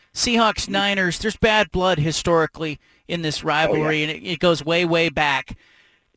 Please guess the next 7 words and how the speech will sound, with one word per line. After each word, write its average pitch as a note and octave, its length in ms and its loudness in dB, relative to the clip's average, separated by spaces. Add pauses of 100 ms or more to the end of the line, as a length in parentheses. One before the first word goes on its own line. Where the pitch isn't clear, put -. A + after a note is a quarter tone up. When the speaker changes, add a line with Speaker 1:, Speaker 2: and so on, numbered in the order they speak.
(140)
Speaker 1:
Third G#3+ 240 4
time G#3+ 280 0
they'll F#3+ 160 2
play F#3+ 280 -2
this F3 180 -2
season. E3+ 640 -4 (800)
Th-, - 160 -14